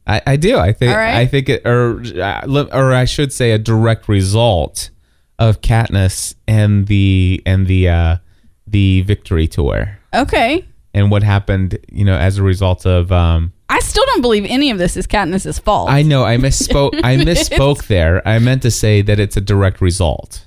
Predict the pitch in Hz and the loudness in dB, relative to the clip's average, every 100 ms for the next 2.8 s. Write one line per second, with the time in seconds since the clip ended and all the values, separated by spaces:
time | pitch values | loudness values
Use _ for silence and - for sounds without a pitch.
0 | _ 208 233 185 - 202 110 107 127 131 | _ -2 0 -2 -4 -4 0 0 0 0
1 | 127 123 113 113 - 117 113 - - 117 | 0 0 0 -2 0 0 0 -2 -12 -14
2 | - 131 120 110 104 107 131 | -8 -2 0 0 0 -2 -2